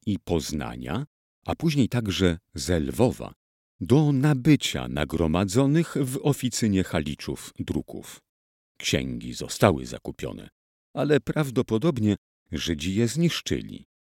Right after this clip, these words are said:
Dlatego do naszych czasów zachowało się ich bardzo niewiele. Są to dziś prawdziwe białe kruki. Niemniej ciekawie rozwijała się chrześcijańska część Kazimierza, po której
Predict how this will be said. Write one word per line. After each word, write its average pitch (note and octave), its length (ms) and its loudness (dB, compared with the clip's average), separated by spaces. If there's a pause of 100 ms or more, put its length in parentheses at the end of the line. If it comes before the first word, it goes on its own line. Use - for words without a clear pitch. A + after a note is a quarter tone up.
(300)
Dlatego E2+ 500 0
do D#2+ 120 -2
naszych F#2 400 -2
czasów - 500 -2 (200)
zachowało C#3 580 0
się - 160 -4
ich F2+ 320 -8
bardzo F#2+ 600 -2
niewiele. B1+ 720 -6 (520)
Są G2 260 4
to E2+ 120 2
dziś E2 240 -4
prawdziwe C2 960 -4 (180)
białe C#2+ 360 0
kruki. - 460 -12 (920)
Niemniej A2 500 2
ciekawie G#2 520 -2
rozwijała C2 720 -4
się C#2 260 -8 (300)
chrześcijańska G2+ 960 -2
część A1+ 560 -8
Kazimierza, E2 720 -2 (340)
po F#3+ 100 0
której C#3+ 500 0